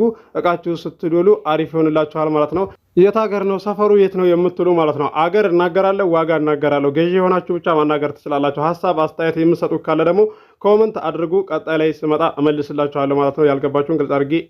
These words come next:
እመልሳለሁ። እንደዚህ እስከ ዛሬ ሰፈር ነግሬያችኋለሁም። እንደዚሁም ደግሞ አካባቢ መንገዱ ሳይቀር እየቀረስኩም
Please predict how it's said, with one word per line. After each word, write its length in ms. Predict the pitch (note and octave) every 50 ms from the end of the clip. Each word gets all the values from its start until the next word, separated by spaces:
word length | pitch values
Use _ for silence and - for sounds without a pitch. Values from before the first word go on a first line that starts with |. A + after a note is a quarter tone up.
| _ _ -
እመልሳለሁ። 560 | C#3+ C#3 D3 C#3+ D3+ - E3+ E3 F3 G3+ A#3 A3+ - - - - - - - - E3 D#3+
እንደዚህ 300 | D#3 D#3 E3+ F#3 F#3+ F#3+
እስከ 180 | - - - F#3+
ዛሬ 180 | F#3 F#3 F#3 F#3+ F3+
ሰፈር 320 | - - D#3+ C#3+ E3+ E3 - - C#3
ነግሬያችኋለሁም። 840 | C#3+ C#3+ C#3+ C3+ C#3 C#3 C3+ - - C#3+ C3+ C3+ C3+ C#3+ C#3 C#3 C#3 - - _ _ - C3
እንደዚሁም 380 | C#3+ D3+ D#3 D#3 D#3 D3+ E3 E3
ደግሞ 200 | E3+ E3 F3+ F#3+ G3 - D3
አካባቢ 340 | D3+ D3 - D3+ D3 C#3+ D3 D3+
መንገዱ 320 | E3 E3+ F3 E3 D#3 D3+ D3+
ሳይቀር 340 | D3 - D3 C#3+ - C#3 B2 C3+
እየቀረስኩም 600 | C#3 C#3+ C#3+ C#3+ C#3 C3+ C#3+ C#3+ - - D#3+